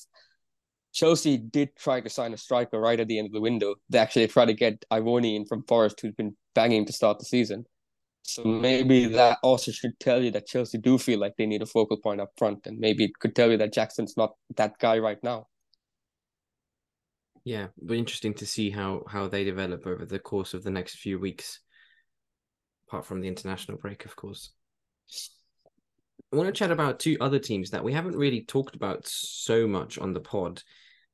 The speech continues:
Speaker 2: Uh, when Crystal Palace played Aston Villa this weekend, it was a very easy game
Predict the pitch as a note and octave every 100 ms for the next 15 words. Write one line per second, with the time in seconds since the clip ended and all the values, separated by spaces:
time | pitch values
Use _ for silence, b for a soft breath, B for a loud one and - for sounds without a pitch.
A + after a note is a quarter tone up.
0 | - G#2 F#2 F2+ - F2 G2 G2 F#2+ -
1 | _ _ _ _ - - D#3 F3+ D#3+ D3
2 | C3 - C3 A#2+ A2+ - A2+ A2+ - G#2
3 | A#2 A2+ F#2+ G2 G#2+ A2 - F#2 F2 -
4 | - F2 A#2 A#2 D3+ F3+ - B2 C3 A#2+
5 | A2 F#2+ F#2+ - _ - A2 - G#2 F#2+